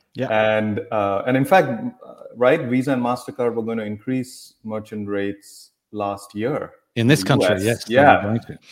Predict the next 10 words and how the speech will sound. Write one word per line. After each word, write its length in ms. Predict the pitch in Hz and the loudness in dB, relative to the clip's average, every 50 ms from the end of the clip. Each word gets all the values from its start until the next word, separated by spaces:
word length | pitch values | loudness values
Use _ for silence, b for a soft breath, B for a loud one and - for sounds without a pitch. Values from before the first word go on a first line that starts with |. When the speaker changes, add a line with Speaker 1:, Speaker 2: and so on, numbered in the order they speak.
| B B B B 120 | B B B B -4
Speaker 2:
And 340 | 110 107 110 110 107 104 104 | -2 -2 -2 -2 -4 -4 -4
the 60 | 110 | -4
pandemic 680 | 107 - 113 113 113 113 113 113 113 110 107 107 - - - 107 110 - - | -2 -2 -2 0 0 0 -2 0 -2 -2 -4 -6 -10 -14 -14 -14 -12 -10 -8
meant 340 | 117 113 110 107 107 107 104 | -6 -4 -2 -2 -2 -2 -4
that 120 | 104 95 | -4 -4
they 80 | 101 98 | -4 -6
had 180 | 98 98 - | -6 -8 -8
to 180 | - 101 92 - - _ _ _ _ _ | -8 -8 -8 -8 -12 _ _ _ _ _
postpone 340 | - - - - 127 123 104 | -10 -10 -4 -2 0 0 0
it, 100 | 90 | -2